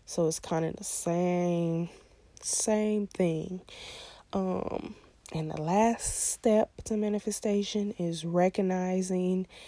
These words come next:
and appreciating. You have to have gratitude. Like, gratitude helps with anxiety, number one. But gratitude helps you stay humble and, um,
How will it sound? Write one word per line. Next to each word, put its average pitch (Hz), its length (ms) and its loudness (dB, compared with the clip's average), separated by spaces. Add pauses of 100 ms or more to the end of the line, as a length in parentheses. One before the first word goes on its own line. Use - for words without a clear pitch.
(400)
and 156 160 -4
appreciating. - 920 -4
You 175 220 -4
have 165 260 -2 (160)
to 160 100 -12
have 151 680 -2 (240)
gratitude. 147 1000 -2 (1120)
Like, - 500 -12 (480)
gratitude 180 800 2
helps 160 500 2
with - 300 -2
anxiety, 143 720 0
number 139 300 -2
one. 143 420 -2 (640)
But - 140 -8
gratitude 196 600 0
helps 175 380 -4
you 165 180 -2
stay 151 460 -2
humble 160 640 0 (100)
and, - 480 -6 (1200)
um, - 540 -4